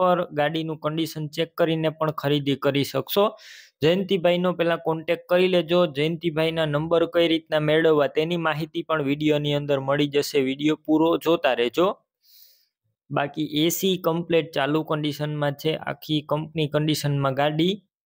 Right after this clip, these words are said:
કોઈ પણ પ્રકારનો ફોલ્ટ નથી, ક્યાંય પણ સડો નથી, સાવ ઓછી ચાલેલી અને ફૂલ સાચવેલી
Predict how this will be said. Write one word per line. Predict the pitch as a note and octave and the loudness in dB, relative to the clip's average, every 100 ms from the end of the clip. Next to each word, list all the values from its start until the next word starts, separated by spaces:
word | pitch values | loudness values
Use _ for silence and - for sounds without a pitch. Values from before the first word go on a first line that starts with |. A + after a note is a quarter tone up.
| _ _ _ _ - | _ _ _ _ -2
કોઈ | F3 F#3+ F#3 | 2 4 2
પણ | E3+ | -2
પ્રકારનો | D#3+ D#3+ D#3 D#3 | -2 -2 0 -2
ફોલ્ટ | D3 D#3 E3 D#3+ | -2 0 0 0
નથી, | D#3+ D3+ D#3 | -4 -4 -4
ક્યાંય | D3+ D3 D3 | -4 -2 -2
પણ | D3+ - | -2 0
સડો | D3 E3+ | 2 2
નથી, | E3 D3+ D3+ E3+ | 2 0 -2 -4
સાવ | D3 D#3+ D#3 B2+ D3 | -2 -2 -2 -2 -4
ઓછી | D3 D#3+ | -4 -6
ચાલેલી | D3 D3+ E3+ D#3+ C#3+ - E3+ | -4 -2 0 0 0 -2 -2
અને | E3 A2+ _ _ _ _ | -2 -4 _ _ _ _
ફૂલ | - F#3+ G3 F3+ | 0 2 4 2
સાચવેલી | F#3 D3+ D3+ D#3+ E3 E3 | 0 -2 -2 -2 0 0